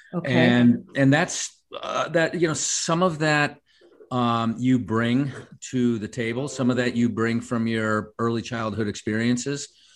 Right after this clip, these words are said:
Speaker 2: but the vast majority of it is developed through rigorous and intense training. And you have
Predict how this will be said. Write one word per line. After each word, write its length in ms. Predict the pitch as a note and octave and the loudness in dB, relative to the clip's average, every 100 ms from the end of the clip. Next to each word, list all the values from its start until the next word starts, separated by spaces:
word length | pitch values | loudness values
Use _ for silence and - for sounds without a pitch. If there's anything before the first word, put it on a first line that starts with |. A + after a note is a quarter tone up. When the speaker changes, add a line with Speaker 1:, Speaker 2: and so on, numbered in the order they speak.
| _ - | _ -2
Speaker 2:
but 120 | B2+ | 0
the 80 | C3 | 2
vast 300 | C3 C#3+ - | 2 2 2
majority 520 | B2+ A#2+ B2+ B2+ A#2+ | 2 6 6 6 4
of 140 | A2 G#2+ | 2 0
it 180 | A2+ - | -2 -6
is 280 | - A#2 F2+ | -6 -4 -2
developed 600 | A2 G#2 G#2 B2 B2 - - | -2 0 0 -2 -4 -18 -18
through 680 | - A2+ G#2+ G#2+ G#2+ G#2 - _ _ _ - | -4 0 2 4 2 0 -10 _ _ _ -6
rigorous 640 | G#2 A2+ A#2 B2 B2+ - | -2 0 2 2 2 -6
and 160 | C3 A#2+ | -6 -4
intense 480 | A2 B2+ A#2 A#2 | -4 0 0 -2
training. 640 | - - A2 A#2 C3+ D3+ - _ _ - _ - | -6 -8 -2 2 2 0 -8 _ _ -20 _ -6
And 600 | A#2+ A2 A2+ A2 A2 G#2+ | -2 0 2 2 2 0
you 220 | C3 A#2+ | 2 2
have 460 | A#2+ A2+ A2 F#2 | 2 0 -2 -6